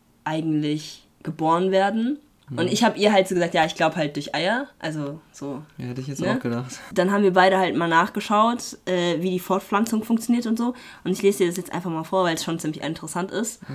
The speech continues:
Speaker 2: Okay.
Speaker 1: Ähm, ich muss noch grad mal gucken, dass ich hier nichts Falsches vorle-, vorlese. <laughs> Irgendwie so mega weird. Also die Paarung funktioniert so.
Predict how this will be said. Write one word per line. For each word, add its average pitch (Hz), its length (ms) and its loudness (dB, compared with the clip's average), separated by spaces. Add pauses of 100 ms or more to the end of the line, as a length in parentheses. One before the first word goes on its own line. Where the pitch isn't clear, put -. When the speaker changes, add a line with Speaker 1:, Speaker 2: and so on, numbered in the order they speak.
Speaker 2:
Okay. 127 180 -6
Speaker 1:
Ähm, 151 220 0
ich 156 100 -6
muss 170 80 -6
noch 151 120 -6
grad 147 120 -6
mal 139 160 -4
gucken, - 380 -8 (260)
dass 156 160 -8
ich - 60 -12
hier 160 100 -2
nichts 151 220 -4
Falsches - 340 -4
vorle-, 160 380 -2 (100)
vorlese. 156 560 4 (440)
<laughs> - 440 0
Irgendwie 196 360 10
so 185 120 10
mega 190 300 12
weird. 196 420 12 (640)
Also 151 240 -2
die 160 100 -4
Paarung 262 640 6 (320)
funktioniert 180 800 2 (180)
so. 139 440 -4